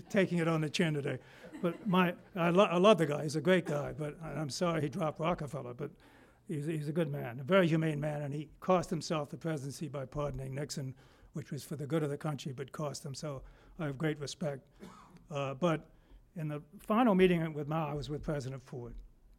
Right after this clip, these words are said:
By this time, Mao was extremely sick. And so as they sat down, Mao turned to Ford and said, "I want you to know that I will soon be getting an invitation from God." Ford wasn't,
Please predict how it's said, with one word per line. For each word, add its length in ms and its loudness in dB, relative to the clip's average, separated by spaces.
By 120 2
this 120 2
time, 240 2
Mao 240 2
was 160 -2
extremely 540 -2
sick. 300 -2
And 340 -2
so 480 4
as 120 -10
they 120 2
sat 360 4
down, 300 2
Mao 280 2
turned 320 0
to 80 -2
Ford 340 -2
and 100 -2
said, 300 2
"I 120 2
want 280 6
you 60 2
to 80 2
know 180 4
that 140 4
I 160 2
will 120 2
soon 460 6
be 160 2
getting 400 0
an 220 -8
invitation 840 -4
from 220 -10
God." 540 -6
Ford 360 -6
wasn't, 380 -10